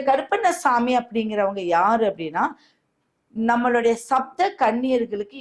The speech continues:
இவங்க தான் காவல் தெய்வம். மெயினான காவல் தெய்வம் யாரு அப்படின்னா நம்மளுடைய சப்த கன்னியர்களுக்கு. அப்ப சப்த கன்னியர்கள் தான் இந்த பிரபஞ்சத்துல சந்தோஷமான நிகழ்ச்சி எதுவோ அதை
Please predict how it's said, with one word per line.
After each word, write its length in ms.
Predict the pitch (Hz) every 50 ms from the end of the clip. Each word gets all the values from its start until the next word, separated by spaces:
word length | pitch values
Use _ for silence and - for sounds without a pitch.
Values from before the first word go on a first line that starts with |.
| 233
இவங்க 180 | 214 214 202 196 196 220
தான் 160 | 226 226 - 190
காவல் 280 | 160 151 160 165 143 151
தெய்வம். 220 | 147 147 147 143 160 170
மெயினான 600 | 175 190 214 240 254 269 262 269 254 254 254 269 262 -
காவல் 280 | 226 202 202 202 202 -
தெய்வம் 400 | 190 170 170 180 180 165 - 165 170
யாரு 220 | 170 175 180 185 185
அப்படின்னா 340 | 180 - 165 156 156 233 294 - - _ _ _ _ _ _ 160
நம்மளுடைய 380 | 160 160 160 160 160 - 277 277 - -
சப்த 300 | 196 160 - _ _ 190 196 190 -
கன்னியர்களுக்கு. 640 | 151 139 143 151 151 143 - 143 135 131 - - - - _ - _ _ -
அப்ப 160 | - - 285 277 -
சப்த 320 | 285 294 294 - - - 247 - -
கன்னியர்கள் 580 | 285 247 254 262 277 277 269 254 208 226 202 202 202 254
தான் 160 | 311 - - -
இந்த 120 | 226 202 202 - -
பிரபஞ்சத்துல 800 | 202 185 170 185 254 269 262 233 240 202 185 170 - _ - 214 285 339 - _ _ _ _ _ _
சந்தோஷமான 1120 | - - - 233 233 254 277 294 - 311 302 311 320 311 - 294 269 254 254 247 254 269 302 320 277 208 - _ _ 202
நிகழ்ச்சி 400 | 202 208 226 220 226 - - 202 175 160 160 175
எதுவோ 300 | 185 180 226 214 226 277 269 254 185
அதை 160 | 175 185